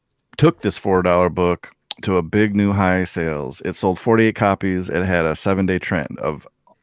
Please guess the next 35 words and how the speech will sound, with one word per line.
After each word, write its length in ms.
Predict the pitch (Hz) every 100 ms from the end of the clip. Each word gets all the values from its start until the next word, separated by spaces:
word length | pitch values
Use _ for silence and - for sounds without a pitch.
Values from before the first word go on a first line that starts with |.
| -
nine 300 | 92 107 120
hundred 440 | 110 101 101 95 90
and 200 | 78 71
sixty-eight 540 | - 104 92 92 95 85
percent 460 | 85 - 82 76 - - - - -
and 120 | 95
had 180 | 101 92
a 240 | 90 87 -
high 180 | 123 147
sale 420 | - 95 87 80
of 100 | 57
fifty 300 | - 160 123
dollars 340 | 104 98 95
for 160 | 92 87
a 40 |
raw 180 | 85 85
copy. 520 | - 76 76 76 73 85 _ _ - - _
Keep 180 | 113 107
in 60 |
mind 400 | 120 104 92 90 85
that 120 | 76
Legendary 540 | 85 87 92 87 85
tends 460 | 85 - 90 87 87
to 100 | -
move 240 | 92 87
slow, 540 | - - 76 58 50 -
and 120 | - 82
this 140 | 82
production 520 | - 90 92 - 87
is 140 | 82 76
not 240 | 85 90
going 180 | 95 90
to 60 |
be 100 | 87 85
cheap. 380 | - 80 78